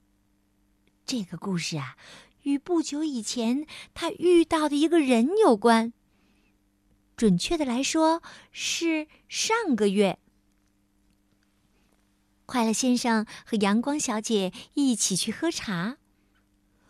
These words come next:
喝完茶，他想赶公共汽车回家，但是天气实在太好了。他想了想，最后决定步行回家。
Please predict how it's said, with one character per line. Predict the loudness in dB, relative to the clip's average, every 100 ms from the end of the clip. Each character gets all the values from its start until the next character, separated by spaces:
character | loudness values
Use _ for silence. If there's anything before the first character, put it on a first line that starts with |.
| _ _
喝 | -6 -2
完 | 0 -2
茶， | -4 -4 -4 -6 -14 -20 -6
他 | -2
想 | 0 2
赶 | 2 2
公 | 2
共 | 0
汽 | 0 0
车 | -4
回 | -2 0 0
家， | -2 -4 -6 _ _ _ _ _ _ _ _ _ _ _
但 | 0 0
是 | -2
天 | -6 -2 -2
气 | -2 -2 -4 -6 -14
实 | -8 -2 -2
在 | 0 -2
太 | -4 -8 -6 -4 -6
好 | -2 2 2
了。 | 2 -4 -8 _ _ _ _ _ _ _ _ -12
他 | -8
想 | -6 -4 -2 0
了 | 0
想， | 0 0 0 -4 -16 _ _ _ _ _
最 | 0 2
后 | 2 -2
决 | -2 -2
定 | 0 2 0 -2 _ _
步 | 4 6 6
行 | 2 -4 -6
回 | -4 -6
家。 | -4 -4 -6